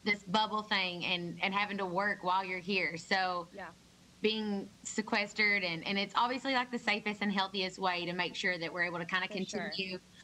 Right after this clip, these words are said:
Speaker 1: with some normal sense of everything going on. But, like, I know, Cece, you were talking earlier, you've got,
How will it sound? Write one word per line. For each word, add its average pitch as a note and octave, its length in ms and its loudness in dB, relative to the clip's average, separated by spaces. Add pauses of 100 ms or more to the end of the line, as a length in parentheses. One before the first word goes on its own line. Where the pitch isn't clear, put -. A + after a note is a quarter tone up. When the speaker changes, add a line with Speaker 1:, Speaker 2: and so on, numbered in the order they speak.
Speaker 1:
with A#3 260 -2
some G#3+ 480 0 (1000)
normal B3+ 480 4
sense C#4 380 2
of C#4+ 120 4
everything C#4+ 560 2
going D4+ 180 4
on. D#4 200 2
But, B3 80 4
like, G#3 200 2 (280)
I C#4+ 40 2
know, D4 120 4
Cece, D4 240 2
you D#4 160 4
were D#4+ 60 -2
talking D4 300 2
earlier, C4+ 260 4
you've A#3+ 220 4
got, C4 200 4